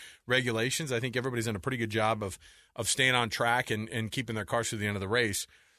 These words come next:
So I, I would say McLaren is the biggest surprise for me as a team, just because I assumed that they'd kinda thrown in the towel on the year.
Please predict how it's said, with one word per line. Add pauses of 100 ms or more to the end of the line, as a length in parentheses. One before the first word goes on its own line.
(140)
So
I, (200)
I
would
say
McLaren
is
the
biggest
surprise
for
me
as
a
team,
just
because
I
assumed (380)
that
they'd
kinda
thrown
in
the
towel
on
the
year.